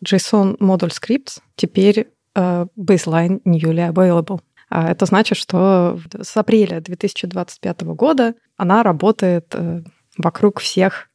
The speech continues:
современных девайсов. А почему все радуются и очень довольны? Потому что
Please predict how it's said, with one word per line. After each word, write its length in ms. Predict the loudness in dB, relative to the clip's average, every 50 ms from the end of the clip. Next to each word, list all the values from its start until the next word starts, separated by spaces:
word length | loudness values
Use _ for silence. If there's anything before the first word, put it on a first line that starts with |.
| _ _ -20 -20 -20 -8
современных 600 | -2 0 2 2 4 2 2 4 4 4 2 2
девайсов. 540 | 0 0 0 -2 -2 -4 -8 -16 -20 -20 -20 _ _ _ _ _ -20 -20 -20 -20 -20 -20 -14 _
А 260 | -6 -4 -4 -4 -4 -4
почему 440 | -2 -2 -2 0 2 2 2 0
все 220 | 0 -2 0 0 2
радуются 760 | 2 2 0 2 0 -2 -2 -4 -6 -6 -4 -2 0 0 0 -2
и 500 | -2 0 2 2 2 2 2 2 0 -2 -4
очень 440 | -6 -6 -4 -2 -2 0 0 0 0
довольны? 360 | 0 0 0 0 0 -2 -4 -10 _ _ -12
Потому 320 | -10 -6 -2 0 0 0
что 480 | 0 0 -2 0 0 2 2 2 0